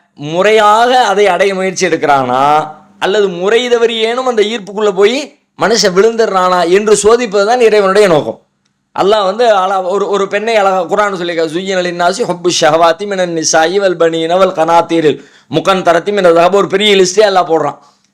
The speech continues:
அவ பெண்களை வந்து கவர்ச்சியானதாக நம்ம ஆக்கி இருக்கிறோம், மனிதர்களுக்கு ஈர்ப்புடையதாக ஆக்கி இருக்கிறோம், ஆண் பிள்ளைகள் அது மாதிரி ஆக்கி வச்சிருக்கிறோம், அஹ், தங்கம், வெள்ளி, குவியல்கள், குதிரைகள், செல்வங்கள், இது எல்லாமே, இதெல்லாம் பு-, இந்த, இந்த வசனத்துக்கு விளக்கம் தான்.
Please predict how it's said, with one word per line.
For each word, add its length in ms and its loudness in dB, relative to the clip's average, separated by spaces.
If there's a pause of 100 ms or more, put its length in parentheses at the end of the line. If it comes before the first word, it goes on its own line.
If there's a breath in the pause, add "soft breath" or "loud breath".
(140)
அவ 260 2
பெண்களை 440 2
வந்து 440 2
கவர்ச்சியானதாக 1000 2
நம்ம 200 0
ஆக்கி 220 -2
இருக்கிறோம், 520 -2 (180)
மனிதர்களுக்கு 540 0
ஈர்ப்புடையதாக 580 2
ஆக்கி 280 -2
இருக்கிறோம், 320 -2
ஆண் 240 0
பிள்ளைகள் 300 2
அது 140 0
மாதிரி 240 0
ஆக்கி 160 -4
வச்சிருக்கிறோம், 500 -2 (300 loud breath)
அஹ், 120 0
தங்கம், 440 0
வெள்ளி, 340 2
குவியல்கள், 600 0
குதிரைகள், 720 0
செல்வங்கள், 600 0
இது 160 -2
எல்லாமே, 380 0
இதெல்லாம் 360 0
பு-, 120 -6
இந்த, 140 -4
இந்த 160 0
வசனத்துக்கு 440 2
விளக்கம் 240 0
தான். 160 -6